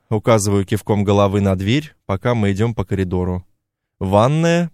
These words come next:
прямо и налево". "Все удобства для гостей", замечает Маша и впервые за этот вечер по-настоящему улыбается.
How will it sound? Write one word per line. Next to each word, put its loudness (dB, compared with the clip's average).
прямо 2
и -2
налево". 0
"Все -2
удобства -2
для -2
гостей", -2
замечает -2
Маша 0
и -4
впервые 0
за 0
этот -2
вечер -2
по-настоящему -4
улыбается. -4